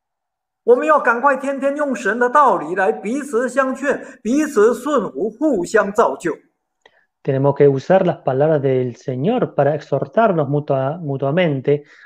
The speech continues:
Speaker 2: para ed-, edificarnos mutuamente.
Speaker 1: 那这样我们中间才不至有人被罪迷惑，心里刚硬而跌倒。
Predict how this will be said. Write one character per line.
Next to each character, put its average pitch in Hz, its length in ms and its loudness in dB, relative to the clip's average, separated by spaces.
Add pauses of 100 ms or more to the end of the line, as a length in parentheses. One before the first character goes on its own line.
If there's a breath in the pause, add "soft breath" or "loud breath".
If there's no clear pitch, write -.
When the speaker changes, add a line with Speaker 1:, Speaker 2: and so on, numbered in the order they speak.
(120)
Speaker 2:
para 131 200 0
ed-, - 220 -8
edificarnos 151 920 0 (120)
mutuamente. 123 680 -6 (800)
Speaker 1:
那 247 80 0
这 247 100 0
样 285 160 2
我 226 80 4
们 254 160 0
中 294 240 -2
间 285 180 -2
才 254 200 -2
不 269 160 -8
至 285 180 -4
有 190 180 0
人 208 260 -2
被 262 180 0
罪 262 200 0
迷 196 200 -6
惑， 233 440 -2
心 277 400 -6
里 165 220 -8
刚 208 260 -2
硬 185 160 -2
而 156 140 -6
跌 156 220 -6
倒。 - 320 -10